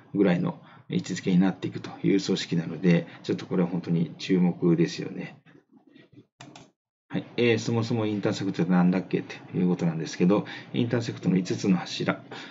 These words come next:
えー、開発者に焦点を当てたカンファレンス、ハッカソン、イベントを開催することで、コミュニティがエコシステムを発展させるのをサポートします。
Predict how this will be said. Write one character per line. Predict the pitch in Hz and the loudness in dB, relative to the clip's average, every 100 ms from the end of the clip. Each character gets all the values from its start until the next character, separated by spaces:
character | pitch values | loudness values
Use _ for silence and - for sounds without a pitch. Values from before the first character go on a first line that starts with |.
| - - | -14 -4
え | 107 101 | 2 2
ー、 | 98 | 4
開 | 123 120 | 4 4
発 | 117 | 4
者 | 95 | 6
に | 90 | 6
焦 | - 87 | 4 2
点 | 90 80 | 2 0
を | |
当 | |
て | - | -2
た | - 85 | -2 0
カ | 92 | 2
ン | 90 | 2
フ | 87 | 4
ァ | |
レ | 85 | 2
ン | |
ス、 | 80 87 | 0 -2
ハ | 90 | -4
ッ | - | -6
カ | - | -4
ソ | 90 | 0
ン、 | |
イ | 85 | 2
ベ | 85 | 2
ン | 78 | 0
ト | |
を | 85 | -4
開 | 85 80 | -4 -6
催 | 87 | -6
す | 92 | -6
る | 85 | -6
こ | 95 | -2
と | 98 | 2
で、 | 123 | 2
コ | 120 95 | 4 4
ミ | |
ュ | |
ニ | 87 | 2
テ | - 90 | 2 2
ィ | |
が | 117 | 2
エ | 117 | 0
コ | 101 | -2
シ | - 90 | -6 -6
ス | |
テ | - | -6
ム | 104 | -4
を | 107 | -2
発 | 95 | -2
展 | 90 | -2
さ | 87 | -2
せ | - - | -4 -2
る | |
の | 131 | -2
を | |
サ | - 92 | -2 -6
ポ | - | -8
ー | |
ト | 143 | -8
し | - | -8
ま | 156 | -8
す。 | - | -10